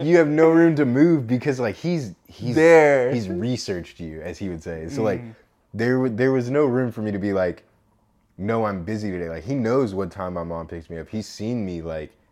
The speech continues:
Speaker 1: play outside in my front lawn with these other kids. Like, he knows what I'm gonna do. So he's not asking, like,
Speaker 2: He
Speaker 1: "Are you
Speaker 2: yeah,
Speaker 1: gonna do
Speaker 2: he's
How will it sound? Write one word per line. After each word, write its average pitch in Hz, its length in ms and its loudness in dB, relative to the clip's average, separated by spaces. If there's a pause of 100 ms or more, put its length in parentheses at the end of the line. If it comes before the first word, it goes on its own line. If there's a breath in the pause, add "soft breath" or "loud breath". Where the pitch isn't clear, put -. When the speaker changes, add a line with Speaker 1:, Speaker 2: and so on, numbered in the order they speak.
(140)
Speaker 1:
play 92 220 -6
outside 87 500 -6
in 82 60 -14
my 82 140 -10
front 85 300 -12
lawn 82 300 -10
with 80 120 -12
these 82 180 -14
other 82 140 -10
kids. 82 180 -16
Like, 78 140 -12
he 117 120 -8
knows 98 400 -4
what 85 120 -10
I'm 82 160 -14
gonna 76 160 -14
do. 87 200 -14 (840)
So 92 160 -10
he's 120 180 -6
not 127 180 -2
asking, 113 480 -2
like, 82 280 -8 (300)
Speaker 2:
He 151 220 -4
Speaker 1:
"Are - 160 2
you 110 160 -2
Speaker 2:
yeah, 185 300 10
Speaker 1:
gonna 151 80 8
do 226 60 4
Speaker 2:
he's 214 80 0